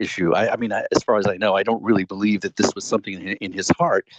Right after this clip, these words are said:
It was completely for political expediency that he was, you know, uh, appeasing the moral majority. And a lot of these governors, I think, are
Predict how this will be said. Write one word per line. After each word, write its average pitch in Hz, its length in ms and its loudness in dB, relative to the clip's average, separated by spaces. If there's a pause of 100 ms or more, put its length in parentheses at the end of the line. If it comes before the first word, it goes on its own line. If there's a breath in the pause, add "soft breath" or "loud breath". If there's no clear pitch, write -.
(280 loud breath)
It - 20 4
was 127 180 8
completely 139 520 4
for 120 160 2
political 101 600 2
expediency 101 680 2
that 92 140 2
he 98 80 4
was, 92 320 2
you - 120 2
know, 87 140 4
uh, 87 360 4 (420 loud breath)
appeasing 110 420 6
the 98 80 6
moral 104 220 8
majority. 95 540 6
And 92 120 2
a 110 40 6
lot 113 180 6
of 101 60 2
these 95 180 -4
governors, 120 340 2
I 92 140 6
think, 101 240 0
are 98 80 4